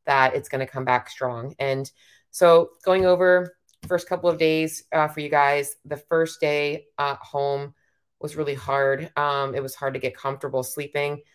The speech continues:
Uh, by the way, if you've never had a nerve block before, that was the craziest thing ever. Um, if you ever wanna know what it feels like to be paralyzed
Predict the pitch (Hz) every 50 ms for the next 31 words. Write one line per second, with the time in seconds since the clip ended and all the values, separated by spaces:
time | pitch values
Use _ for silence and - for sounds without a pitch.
0 | _ _ _ _ - 143 143 143 - - 151 143 147 147 151 147 147 143 147 151
1 | 135 139 151 139 143 147 143 139 139 147 151 151 143 143 139 135 135 135 139 135
2 | - - 143 143 147 - - 147 - 151 151 151 151 151 147 143 135 123 - 135
3 | 139 131 135 139 139 139 135 - - _ - - - 139 139 135 139 143 147 165
4 | 170 180 - - 208 226 226 - 139 131 143 170 196 - _ _ - - _ _
5 | - 143 143 139 139 139 143 135 - 147 - 160 156 - 139 143 147 156 151 156
6 | 156 156 156 151 151 151 151 - - - 143 143 - - - 151 147 - - 127
7 | 127 135 147 151 170 190 196 -